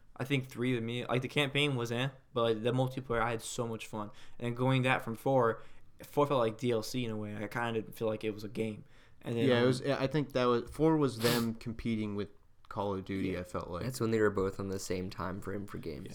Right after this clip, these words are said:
Speaker 1: Yeah. Now, Battlefield One's campaign, I thought was, I thought it was kinda cool how, like, there was different
Speaker 2: Yeah.
Speaker 1: stories you can do. Now, granted, they were all really short, but they were cool stories. I thought it was awesome how, like, who they are, when they die, when they were born, and it kinda felt like a,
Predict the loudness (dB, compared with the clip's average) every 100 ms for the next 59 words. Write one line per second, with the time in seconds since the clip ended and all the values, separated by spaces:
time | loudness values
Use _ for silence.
0 | -10 -2 2 4 4 6 6 6 2 2
1 | 0 2 2 2 2 2 0 2 4 6
2 | 4 2 0 2 0 0 0 2 4 6
3 | 4 6 4 4 6 8 8 4 -2 0
4 | 0 2 2 2 2 2 2 0 0 2
5 | 2 2 4 6 6 2 0 0 0 0
6 | -4 -4 0 4 4 2 0 -2 -2 -4
7 | 0 2 2 -2 -4 -4 4 8 8 8
8 | 8 6 2 2 4 4 2 2 2 0
9 | 0 -2 -4 -4 0 2 4 4 4 4
10 | 2 2